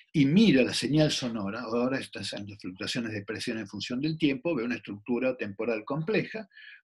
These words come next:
porque si yo analizo el espectro de Fourier, que es lo que les estoy mostrando acá, tengo un montón de picos. ¿Eh? Esto sería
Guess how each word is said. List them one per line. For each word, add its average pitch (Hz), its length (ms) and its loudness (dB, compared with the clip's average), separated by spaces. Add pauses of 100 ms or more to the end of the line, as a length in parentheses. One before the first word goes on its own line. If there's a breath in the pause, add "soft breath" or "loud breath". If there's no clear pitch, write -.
porque 190 400 2
si 143 160 0
yo 135 100 6
analizo 147 340 4
el 98 80 0
espectro 143 420 2
de 143 60 4
Fourier, 170 400 2
que - 80 -6
es 104 40 -4
lo 123 100 -6
que 113 80 -8
les 107 140 -10
estoy 113 220 -12
mostrando 160 360 -4
acá, 190 260 -4
tengo 160 200 -2
un 151 60 2
montón 117 340 0
de 98 120 -4
picos. - 560 -20 (640 soft breath)
¿Eh? 156 180 -10 (340 loud breath)
Esto 175 240 2
sería 165 540 4